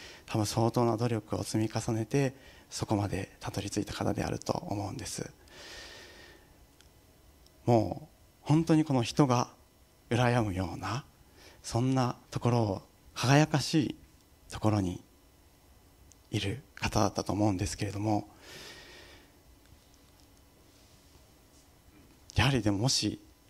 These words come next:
本当に自殺が、自分で命を絶ってしまったということが本当であるならば、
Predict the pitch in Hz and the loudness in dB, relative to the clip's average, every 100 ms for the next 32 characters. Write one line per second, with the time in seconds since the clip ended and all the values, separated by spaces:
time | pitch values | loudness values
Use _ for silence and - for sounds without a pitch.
0 | - - - 117 113 113 104 101 110 - | -20 -20 0 2 4 2 2 0 -2 -4
1 | - 113 113 - - - - _ _ - | 0 0 0 -8 -20 -20 -20 _ _ -20
2 | - - 110 117 120 143 170 - - - | -4 0 2 2 4 2 2 -4 -18 -20
3 | _ _ - _ - - 110 101 107 - | _ _ -20 _ -20 -6 -4 0 0 0
4 | - 104 - 98 - - 117 113 101 - | -4 -4 -6 -6 -8 -6 -4 -2 -2 -4
5 | 147 - - 120 98 - - 104 101 104 | -8 -12 0 2 2 -2 -4 -4 0 2
6 | 104 120 113 104 101 120 117 | 2 2 2 0 2 2 0